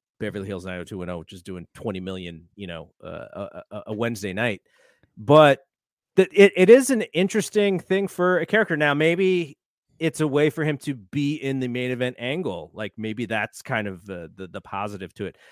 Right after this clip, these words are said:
But that was, that was the thing that I thought was like, "I don't, I just don't understand why he would want to be this poor human, uh, i-, in this, in this role."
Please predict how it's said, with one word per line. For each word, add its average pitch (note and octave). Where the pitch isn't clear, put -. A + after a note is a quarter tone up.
But C#3
that G#3
was, G3+
that E3+
was G3+
the F3
thing F#3+
that E3+
I D#3+
thought G3
was D3+
like, A#2
"I -
don't, G3
I D3
just G3+
don't F#3+
understand E3
why C3+
he D3+
would C3
want A#2
to A#2
be A2+
this -
poor D3
human, G#2
uh, F2+
i-, A2+
in A#2+
this, A2+
in A2+
this F2+
role." G#2+